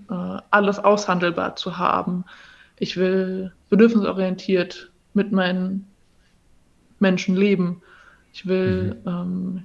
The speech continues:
Speaker 1: jederzeit die Möglichkeit haben zu sagen, "Hey, das passt gerade nicht so gut oder das wünsche ich mir anders." Ähm, und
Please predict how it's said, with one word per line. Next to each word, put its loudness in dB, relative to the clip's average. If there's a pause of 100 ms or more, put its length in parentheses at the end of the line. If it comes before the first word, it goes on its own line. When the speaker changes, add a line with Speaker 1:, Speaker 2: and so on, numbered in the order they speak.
Speaker 1:
jederzeit 2
die 2
Möglichkeit 4
haben -6
zu -12
sagen, -6
"Hey, -2 (920)
das -4 (220)
passt -2
gerade 6
nicht 10
so -2
gut -2
oder -2
das -2
wünsche 0
ich -12
mir 6
anders." 4 (540)
Ähm, -2 (1120)
und 0